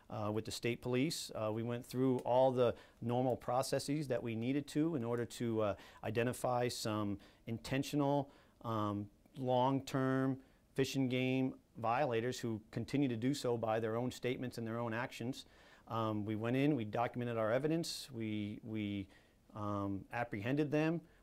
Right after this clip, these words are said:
we charged them. We worked with the district attorney's office. Uh, they had, some of them had a, um,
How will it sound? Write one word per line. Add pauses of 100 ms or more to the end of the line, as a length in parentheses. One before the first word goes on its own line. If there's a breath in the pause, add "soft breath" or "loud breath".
we
charged
them. (600 soft breath)
We
worked
with
the
district
attorney's
office. (320 loud breath)
Uh, (100)
they
had,
some
of
them
had
a,
um,